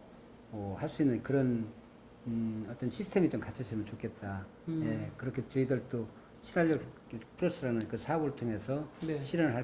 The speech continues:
Speaker 1: 거고, 우리 청년들도 많이 그게 참여해 줬으면 좋겠습니다.
Speaker 2: 예.
Speaker 1: 네.
Speaker 2: 오늘 키워드를 저한테 하나 뽑으라 그러면 신한력
Speaker 1: 음.
Speaker 2: 플러스
Speaker 1: 음.
Speaker 2: 사업.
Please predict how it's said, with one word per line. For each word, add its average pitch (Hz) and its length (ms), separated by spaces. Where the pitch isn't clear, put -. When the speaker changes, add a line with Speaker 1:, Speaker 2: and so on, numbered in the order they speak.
Speaker 1:
거고, 147 420
우리 117 140
청년들도 151 440
많이 101 300
그게 107 280
참여해 165 320
줬으면 101 320
좋겠습니다. 92 500
Speaker 2:
예. 165 200
Speaker 1:
네. 139 200
Speaker 2:
오늘 277 560
키워드를 262 800
저한테 196 340
하나 202 180
뽑으라 226 360
그러면 170 340
신한력 233 480
Speaker 1:
음. - 20
Speaker 2:
플러스 202 500
Speaker 1:
음. 117 380
Speaker 2:
사업. - 320